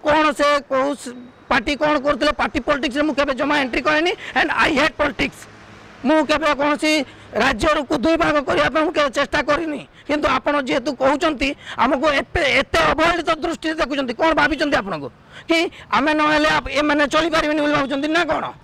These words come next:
ଭୋକରେ ମରିଯିବୁ ନା କ'ଣ? କଳାକାର ସମସ୍ତଙ୍କର, କଳାକାରର କୌଣସି ଏରିଆ ନଥାଏ, କୌଣସି ଭାଷା ନଥାଏ, କଳାକାରର କୌଣସି ଜାତି ନଥାଏ।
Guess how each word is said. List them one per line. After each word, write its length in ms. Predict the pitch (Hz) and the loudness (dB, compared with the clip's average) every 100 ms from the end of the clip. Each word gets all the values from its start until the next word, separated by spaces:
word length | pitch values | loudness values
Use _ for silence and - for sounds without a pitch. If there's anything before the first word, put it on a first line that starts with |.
| 196 | -4
ଭୋକରେ 240 | 240 311 | 0 2
ମରିଯିବୁ 360 | 330 330 302 254 | 2 0 -2 -4
ନା 100 | 240 | -4
କ'ଣ? 160 | 294 214 - - - - - - - - - - | -4 -6 -10 -20 -20 -20 -20 -20 -20 -20 -20 -2
କଳାକାର 380 | 208 247 254 277 | 2 2 0 -2
ସମସ୍ତଙ୍କର, 560 | - 226 247 - 254 254 | -4 -4 -4 -2 -2 -2
କଳାକାରର 520 | - 240 254 269 262 247 | 0 0 2 0 0 0
କୌଣସି 280 | 254 254 254 233 | -2 0 2 2
ଏରିଆ 200 | 233 277 269 | 4 2 0
ନଥାଏ, 220 | 262 269 | -2 -2
କୌଣସି 300 | 254 247 226 | -2 -4 -2
ଭାଷା 280 | 220 240 277 | 0 0 2
ନଥାଏ, 260 | 277 285 285 - - - | 0 0 0 -2 -10 0
କଳାକାରର 480 | 269 285 294 269 269 | 2 2 2 0 0
କୌଣସି 280 | 277 277 285 269 240 196 | 0 0 0 -2 -4 -2
ଜାତି 280 | - - 320 | -2 0 -4
ନଥାଏ। 320 | - - 139 | -4 -4 -6